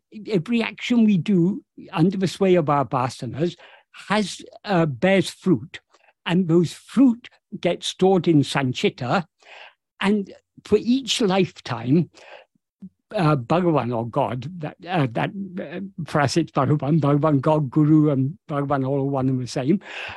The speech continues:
God, or Bhagavan, selects which fruit will be most conducive to our spiritual development in this life. And these fruit he,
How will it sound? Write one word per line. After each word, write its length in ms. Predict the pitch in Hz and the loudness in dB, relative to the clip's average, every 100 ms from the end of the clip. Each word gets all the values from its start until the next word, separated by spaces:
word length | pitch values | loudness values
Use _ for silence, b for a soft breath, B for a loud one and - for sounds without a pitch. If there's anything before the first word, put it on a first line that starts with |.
| B _ _ | B _ _
God, 380 | 180 156 208 - - - 175 | -2 0 0 -4 -20 -12 -2
or 160 | 147 | 0
Bhagavan, 460 | 113 135 139 143 180 202 | 2 2 2 2 2 0
selects 720 | - - - 143 196 - - - 160 | -10 -6 0 0 0 -4 -14 -14 -4
which 420 | 139 226 - - - B B B B B | -2 -2 -4 -8 -8 B B B B B
fruit 640 | - - 240 139 190 - - b b _ _ _ | -20 2 2 4 -2 -16 -20 b b _ _ _
will 380 | 196 180 185 202 | -10 -4 2 2
be 220 | 170 202 | 2 2
most 580 | 175 147 170 233 - - _ | 4 4 4 2 0 -10 _
conducive 840 | 233 165 - 180 202 - 120 139 - _ _ _ _ _ - | -2 -2 0 -2 -2 -4 -6 -6 -10 _ _ _ _ _ -2
to 280 | 208 214 - | 0 0 -2
our 200 | 185 175 | 0 0
spiritual 580 | 156 - 165 202 - 170 | 0 -2 2 2 2 0
development 640 | 135 139 147 - 139 127 | 0 0 -2 0 0 0
in 100 | 143 | 0
this 220 | 131 135 123 | 0 -2 -8
life. 240 | 104 131 - | -8 -8 -8
And 260 | 190 143 117 - | 0 0 0 2
these 260 | 208 247 | 4 4
fruit 420 | - - 160 190 - | 2 2 2 2 -2
he, 400 | 135 151 131 | 0 2 2